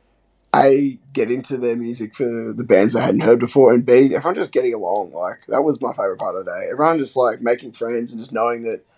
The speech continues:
the people there are just, like, personify the rest of the community, and that was so heartwarming to see just everyone just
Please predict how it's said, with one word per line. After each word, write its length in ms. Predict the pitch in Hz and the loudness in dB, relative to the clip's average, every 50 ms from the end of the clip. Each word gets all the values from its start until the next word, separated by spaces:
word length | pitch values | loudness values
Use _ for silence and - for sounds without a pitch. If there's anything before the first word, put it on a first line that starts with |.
| _ _ _ _ | _ _ _ _
the 80 | - 156 | -8 0
people 260 | - 139 160 160 170 | 2 2 2 4 6
there 460 | 147 135 127 127 120 117 113 107 104 | 6 8 8 8 6 4 0 -2 -2
are 80 | 87 101 | -4 -4
just, 240 | 117 113 123 - - | -6 -8 -12 -6 -4
like, 320 | 110 107 98 95 101 _ _ _ _ _ _ _ _ _ _ _ _ _ _ _ _ _ | -2 -2 -2 -4 -6 _ _ _ _ _ _ _ _ _ _ _ _ _ _ _ _ _
personify 560 | - 123 - - 139 127 123 - - 117 117 117 | -12 -10 -2 -2 -2 -2 -2 -4 -4 -4 -2 -2
the 80 | 117 | -2
rest 220 | 117 117 110 - _ | -2 -4 -6 -8 _
of 60 | - | -16
the 80 | - - | -16 -14
community, 420 | - - 113 113 113 107 98 92 | -10 -8 -6 -6 -4 -4 -4 -4
and 100 | 92 90 | -4 0
that 140 | 107 113 101 | 2 2 2
was 180 | 117 117 120 - | 2 0 -2 -4
so 200 | - - - 120 | -8 -6 -4 -2
heartwarming 760 | 110 107 110 - 107 98 95 78 87 92 85 90 82 90 - - | -2 -2 -2 -2 -2 -2 -2 -4 -4 -6 -8 -8 -10 -12 -14 -14
to 100 | - - | -14 -12
see 180 | - 117 110 | -6 -4 -4
just 160 | 107 117 - - | -4 -4 0 2
everyone 440 | 98 117 120 117 113 110 107 107 107 | 2 2 4 2 2 2 0 0 -2
just 320 | 104 95 - - - _ | -4 -4 -8 -10 -14 _